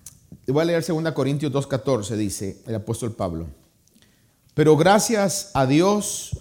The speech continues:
que en Cristo nos lleva en triunfo y por medio de nosotros manifiesta en todo lugar la fragancia de su conocimiento".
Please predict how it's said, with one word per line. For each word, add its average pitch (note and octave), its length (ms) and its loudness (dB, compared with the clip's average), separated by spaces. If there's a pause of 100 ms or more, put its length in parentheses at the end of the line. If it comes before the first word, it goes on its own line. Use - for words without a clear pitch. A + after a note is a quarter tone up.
(200)
que - 400 -2
en B3 520 10
Cristo F3+ 1080 0 (680)
nos C3+ 280 2
lleva F#3 600 2
en F#3+ 480 4
triunfo C#3 680 -2 (1040)
y A2 80 -4
por A2+ 180 -2
medio D3 260 2
de D#3 100 4
nosotros D#3+ 440 -2
manifiesta C3+ 680 -4
en G#2+ 180 -4 (100)
todo G3+ 220 4
lugar C3+ 720 2 (680)
la B2 160 2
fragancia A#2+ 880 0
de F2+ 100 0
su F#2+ 160 -6
conocimiento". E2+ 720 -6